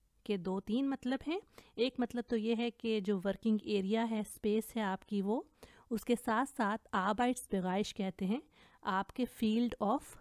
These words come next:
work को भी। जॉब को हम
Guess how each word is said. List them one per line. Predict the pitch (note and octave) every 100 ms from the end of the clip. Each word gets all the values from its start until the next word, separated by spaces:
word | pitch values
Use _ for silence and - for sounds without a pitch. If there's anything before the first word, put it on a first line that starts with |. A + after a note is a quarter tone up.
| -
work | F#3+ F#3 A3 - - _
को | - G#3+
भी। | G3 F#3 D#3+ _ _ _ _ _ _ _ _ _ _ _ _ _ _ _ _ _ _ _ _ _ _ _ _ -
जॉब | G#3 A#3 -
को | B3+
हम | A3 G#3 C4+